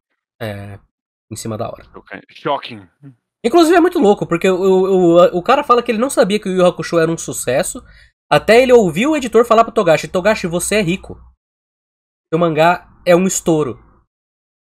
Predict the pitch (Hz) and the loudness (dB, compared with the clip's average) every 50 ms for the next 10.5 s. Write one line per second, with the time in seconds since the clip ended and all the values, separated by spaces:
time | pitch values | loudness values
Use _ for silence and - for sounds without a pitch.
0 | _ - 165 - - 262 254 220 294 359 349 392 302 208 196 185 - 170 156 160 | _ -14 -4 0 2 2 2 2 0 -2 0 0 2 2 0 -2 0 2 0 0
1 | 151 - - - 151 143 135 139 135 135 131 - 127 127 - - - - 104 95 | 0 -2 -6 -6 -6 -4 -4 -6 -6 -6 -6 -8 -10 -12 -10 -14 -10 -8 -8 -10
2 | - - - _ _ _ _ _ _ _ _ _ 160 160 - - 202 208 262 311 | -10 -16 -20 _ _ _ _ _ _ _ _ _ -10 -6 -2 -2 -2 -2 -2 -6
3 | 302 214 151 127 117 - 110 - - - _ _ _ _ _ _ _ _ _ _ | -6 -6 -8 -8 -8 -10 -14 -20 -20 -20 _ _ _ _ _ _ _ _ _ _
4 | _ _ _ _ _ _ _ 190 233 262 247 190 196 254 254 - 262 254 233 214 | _ _ _ _ _ _ _ 2 2 2 2 2 2 2 2 2 2 2 2 2
5 | 226 220 - 202 202 214 202 - 170 135 123 123 123 120 120 139 - 170 160 - | 0 -2 -2 -2 -2 -2 0 0 0 0 2 0 -2 -2 -4 -4 -6 -6 -2 -2
6 | 170 139 117 107 101 - - 107 104 - - - 139 120 110 101 - - _ _ | -2 -2 -2 -6 -8 -8 -10 -12 -12 -12 -10 -8 -8 -8 -8 -8 -14 -18 _ _
7 | _ _ _ _ _ _ _ _ _ _ _ _ _ _ _ _ _ _ _ _ | _ _ _ _ _ _ _ _ _ _ _ _ _ _ _ _ _ _ _ _
8 | _ - 415 415 440 370 330 - - - 226 220 - 277 320 330 330 - 247 247 | _ -2 0 4 4 4 2 0 -4 -6 -6 -2 -2 0 0 0 -2 -2 -2 -2
9 | 240 226 208 190 - - 185 208 226 233 - - - - - 165 170 - - 156 | -2 0 0 0 0 0 -2 -2 -2 -4 -8 -16 -18 -14 -8 -8 -6 -4 -4 -6
10 | 139 123 131 143 175 196 208 202 202 190 | -4 -2 0 2 2 4 2 0 -2 -6